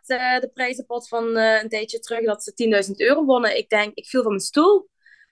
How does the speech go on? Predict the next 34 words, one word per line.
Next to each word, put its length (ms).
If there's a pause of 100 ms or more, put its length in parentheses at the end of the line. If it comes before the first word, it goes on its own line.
(180)
Ik 120
denk, 140 (100)
nou, 100 (320)
<laughs> 140 (340)
volgens 240
mij 200
wordt 140
het 120
gewoon 160
verdeeld. 520 (240)
De 80
ene 320
een 80
emotie 500
en 60
de 60
ander 240
wordt 160
verdeeld 300
met, 160
met 260
financieel. 640
En 180
de 180
een 100
krijgt 260
dat 260
en 260 (300)
de 100
pot 200
gaat 180
leeg 240
zijn, 260
<laughs> 20